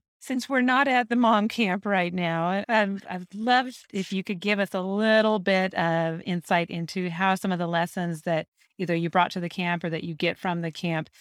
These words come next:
you have integrated into your day-to-day life. And how do you approach your days? Is it a time management thing? Is it a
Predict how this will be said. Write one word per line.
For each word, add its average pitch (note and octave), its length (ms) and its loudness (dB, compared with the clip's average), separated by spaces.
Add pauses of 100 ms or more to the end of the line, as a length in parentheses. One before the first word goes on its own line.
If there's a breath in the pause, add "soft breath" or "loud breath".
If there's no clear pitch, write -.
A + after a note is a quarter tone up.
(240 soft breath)
you F3+ 140 -2
have E3 280 0
integrated E3+ 600 0
into E3 280 -4
your E3 200 0
day-to-day D#3+ 640 -2
life. D#3+ 680 -4
And E3+ 280 -6
how B3+ 160 -2
do D4+ 80 0
you D4 100 0
approach B3 420 -2
your A#3+ 140 2
days? G3+ 500 4
Is E3 140 -2
it F3 100 0
a F#3 80 0
time A3 320 2
management G#3 560 2
thing? D#3+ 280 -4
Is F3 200 -4
it G3 160 0
a G3+ 220 2